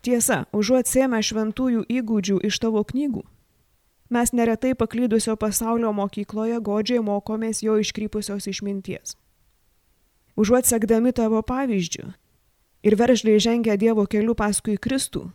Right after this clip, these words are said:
mes kaip tas Evangelijos žydas nekartą gulime ant žemės, plėšikų apdraskyti, aptekę nuodėmės žaizdomis, aistrų pančiai surakinti. Todėl tu, geroji Samarietė, ateik mūsų gelbėti.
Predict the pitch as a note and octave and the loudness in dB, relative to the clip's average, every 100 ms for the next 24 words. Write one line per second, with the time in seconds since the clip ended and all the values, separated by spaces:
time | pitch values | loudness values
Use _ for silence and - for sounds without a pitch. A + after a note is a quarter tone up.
0 | - _ _ _ _ A3 A3+ A#3+ A3 A#3 | -20 _ _ _ _ 0 2 0 0 0
1 | A#3 A3+ A3 A3 A#3+ A#3+ A3+ A3 C4 A#3 | 2 0 0 2 2 4 4 2 0 0
2 | E3 F#3 E3+ G#3 G3+ F#3+ F#3+ A3 G#3+ F#3+ | 0 0 -2 0 -2 -2 -2 0 0 -2
3 | F#3 F#3+ G#3 G3+ A3 A#3+ - _ _ _ | -4 -4 -4 -2 -2 -4 -6 _ _ _
4 | _ _ _ A3+ A3 C4 - F3+ E3 E3 | _ _ _ 0 2 2 -2 -4 -2 -2
5 | F3 - G#3 - - _ _ _ _ F#3+ | -2 -4 -6 -6 -14 _ _ _ _ -6
6 | - A3+ A3+ G#3+ G#3+ A3 G3+ G3 F#3+ G3+ | 0 0 0 -2 2 2 2 -2 -2 0
7 | G3 G3 G#3 G#3 - - _ _ _ _ | 0 0 0 -2 -6 -8 _ _ _ _
8 | _ _ A3 A3 - B3 A#3+ A#3 G3+ - | _ _ 0 0 2 2 4 0 0 -2
9 | - F3+ F3 F3 F3+ F3 - _ _ _ | -4 -4 -4 -4 -4 -6 -10 _ _ _
10 | _ _ _ - G#3+ G#3+ G#3 D4 G#3+ G3 | _ _ _ 6 8 10 8 4 4 4
11 | G#3+ A3 G3 G#3+ G3+ F#3+ G3 G#3+ A#3+ A#3+ | 6 6 4 2 0 0 0 -2 -4 -6
12 | - _ _ _ G#3 A#3 A#3 A3 A3 G#3+ | -10 _ _ _ 2 4 4 2 -2 -2
13 | G#3 G3+ E3+ F#2 - | -2 -2 -2 -6 -12